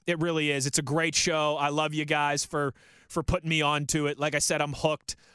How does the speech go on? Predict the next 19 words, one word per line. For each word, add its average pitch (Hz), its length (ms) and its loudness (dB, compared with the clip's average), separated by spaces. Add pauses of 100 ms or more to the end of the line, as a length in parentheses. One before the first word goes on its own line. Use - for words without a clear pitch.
(140)
I'm 160 160 2
almost 165 360 2
done 156 220 2
with 143 120 -4
the 147 60 -4
first 151 360 -2
season 147 500 0
or 160 80 0
the 135 100 0
second 156 300 2
season 151 380 0
already, 143 640 0 (300)
and 151 140 0
it's 143 140 0
only 147 180 0
been 135 180 0
a 127 60 0
week. 135 420 -4 (460)
Um, 113 580 -2